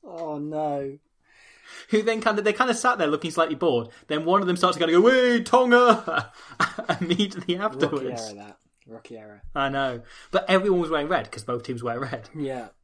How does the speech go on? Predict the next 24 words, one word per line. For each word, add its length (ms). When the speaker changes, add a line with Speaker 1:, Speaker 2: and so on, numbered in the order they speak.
Speaker 1:
Yeah. 240
Speaker 2:
They 100
accidentally 220
cut 160
some 160
Wales 340
fans. 400
Speaker 1:
Yeah. 360
Speaker 2:
They're 100
like, 160
"Oh, 60
what 220
are 20
the 80
Scarlets 420
fans 260
doing?" 200
Speaker 1:
<laughs> 1300
Speaker 2:
Who's 200
wearing 180
the 80
Saracens 540
away 280
kit? 340